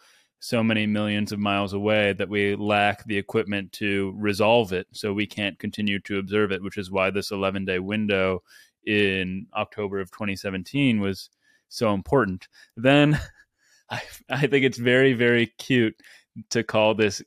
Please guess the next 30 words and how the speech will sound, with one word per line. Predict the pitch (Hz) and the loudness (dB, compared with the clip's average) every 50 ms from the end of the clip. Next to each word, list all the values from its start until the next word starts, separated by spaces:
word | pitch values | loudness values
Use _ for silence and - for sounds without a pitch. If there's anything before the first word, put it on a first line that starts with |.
| _ - 120 101 | _ -14 -10 -2
gaseous, | - 113 101 104 107 110 110 - - 110 110 104 95 - - | 0 2 4 4 4 2 0 0 0 2 2 2 2 -2 -4
uh, | - 101 95 95 101 104 - | -2 -2 0 0 0 -2 -2
interstellar | - 110 104 - 110 101 - - - 110 107 104 101 101 98 | -6 -6 -4 -2 -4 -4 -2 0 2 2 2 4 2 0 -2
creature | - - - 110 107 101 - 110 101 95 87 - _ - - _ - | -4 -2 -2 -2 -2 0 0 -2 0 0 -2 -4 _ -20 -16 _ -4
a | 107 101 | -4 -2
dust | 92 104 104 104 101 - - 104 | 2 2 2 2 2 -2 -8 -4
bunny. | 95 92 92 95 104 131 - _ _ _ - - _ _ _ _ _ _ _ _ - - - - - - - - _ _ - | -2 -2 0 -2 -4 -6 -8 _ _ _ -20 -20 _ _ _ _ _ _ _ _ -20 -20 -20 -20 -20 -20 -20 -20 _ _ -4
And | 131 131 131 | 0 2 4
then, | 123 117 117 113 107 107 _ _ _ _ _ - | 4 4 4 2 0 -2 _ _ _ _ _ 0
uh, | 123 120 120 117 | 2 4 4 4
lastly, | 113 120 120 127 127 120 - - 110 107 107 107 110 | 4 6 6 4 4 2 0 -4 -4 -2 -2 -2 -2
uh, | 107 101 107 110 107 - | -2 -4 -4 -6 -8 -8
to, | - 123 113 104 104 - _ _ _ _ _ _ | -8 -8 -8 -8 -10 -16 _ _ _ _ _ _
I | - 107 | -2 0
guess, | 110 110 107 101 - - _ _ - - - | 2 0 0 -2 -4 -12 _ _ -20 -18 -10
continue | - - 123 113 - - 175 170 143 117 95 92 95 - _ _ - - - - _ _ - | -4 -2 -2 0 2 2 4 4 4 4 2 0 -6 -12 _ _ -20 -20 -20 -20 _ _ 0
our | 117 117 113 110 107 | 4 4 4 4 2
conversation. | - - 113 113 107 110 110 101 - 110 110 104 - 123 - | 2 0 0 0 2 2 0 0 2 0 0 0 0 0 2
I | - 131 | 4 6
wanna | 131 139 156 165 | 6 6 6 4
come | 156 - 151 127 107 | 4 2 2 2 4
back | 104 104 107 117 127 - | 4 4 4 2 0 -2
to | - 143 | -4 0
these | 139 135 120 - | 2 2 0 0
two | - - 127 120 | 0 0 2 2
meteors | 117 107 107 107 117 127 135 139 147 156 156 - | 4 2 2 2 2 2 2 2 2 0 -2 -4
and | - - 123 117 113 110 110 107 98 - - - _ _ - | -2 0 2 2 4 2 2 0 -2 -6 -14 -20 _ _ -2
your | 113 110 110 110 | 0 2 2 0
journey | 104 92 107 107 110 110 117 113 113 117 127 - | 0 0 0 0 2 2 2 2 0 0 -4 -6
to | - - 113 107 101 101 | -2 2 2 2 2 2